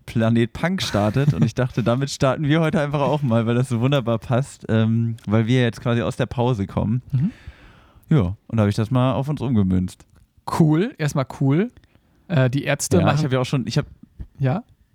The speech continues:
Speaker 1: Ich, so, ich habe hier im Chat ja auch schon, ich habe schon so einen Applaus,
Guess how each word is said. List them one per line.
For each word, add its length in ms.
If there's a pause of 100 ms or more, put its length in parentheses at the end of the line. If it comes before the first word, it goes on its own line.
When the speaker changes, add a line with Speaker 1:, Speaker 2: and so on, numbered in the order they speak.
(540)
Speaker 1:
Ich, 100
so, 140
ich 280
habe 80
hier 80
im 120
Chat 200
ja 100
auch 40
schon, 300
ich 120
habe 120
schon 160
so 60
einen 80
Applaus, 640